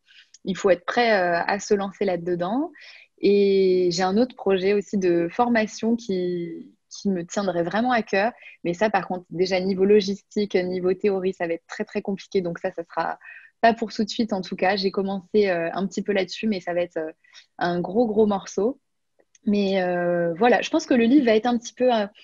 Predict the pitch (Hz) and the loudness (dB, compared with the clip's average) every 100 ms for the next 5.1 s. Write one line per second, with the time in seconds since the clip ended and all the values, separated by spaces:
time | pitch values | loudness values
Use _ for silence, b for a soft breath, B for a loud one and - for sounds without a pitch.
0 | B B _ - 247 220 220 208 190 214 | B B _ 0 4 4 4 2 2 -2
1 | 202 202 - 214 208 - 214 214 214 220 | -2 -2 0 0 -2 -4 -2 0 0 -2
2 | 202 208 214 202 - 202 233 208 - 220 | 0 0 -2 -6 -8 -4 -2 -2 -2 -2
3 | 202 - - 220 196 180 B B B - | -2 -4 -2 2 2 0 B B B 2
4 | 220 220 - 269 302 330 302 240 226 220 | 2 2 -2 2 4 4 4 4 4 4